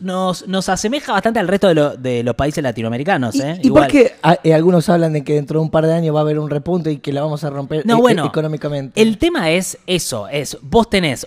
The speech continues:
Speaker 1: una crisis social que traía algún dato de pobreza según la última encuesta permanente de hogares. Eh, en el primer trimestre de dos mil veintitrés la pobreza llegó al treinta y ocho coma siete por ciento. Esto según el indec.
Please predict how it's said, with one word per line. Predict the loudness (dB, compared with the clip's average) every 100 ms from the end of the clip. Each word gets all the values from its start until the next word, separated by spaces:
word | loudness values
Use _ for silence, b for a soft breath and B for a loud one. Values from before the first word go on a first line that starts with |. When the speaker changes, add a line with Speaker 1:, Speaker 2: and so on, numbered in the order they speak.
| -2
Speaker 1:
una | 2 2 0 -2 -6
crisis | -2 0 0
social | 0 0 2 2 -2
que | -6 -8
traía | -8 -2 0 4
algún | 4 4 2
dato | 2 2
de | 2
pobreza | 2 2 -2
según | -2 -2 2
la |
última | 2 2 0
encuesta | 0 -2 -2
permanente | -2 0 0 0
de | 0
hogares. | 2 2 2 0 -2 B B B _
Eh, | -4 -2 -2
en | 0
el | 2
primer | 4 4 2
trimestre | 0 -2 0 2
de |
dos | 2 2
mil | 2 2
veintitrés | 2 2 0 2
la | 0
pobreza | 2 0 0 -2
llegó | 0 0
al | 0
treinta | -4 -4 -2
y |
ocho | 0 0
coma | -2 -4 -4
siete | 0 2 2
por | 0
ciento. | -2 -2 -4 -4
Esto | -4 -4
según | -4 -2
el | -4
indec. | -4 -2 -4 -4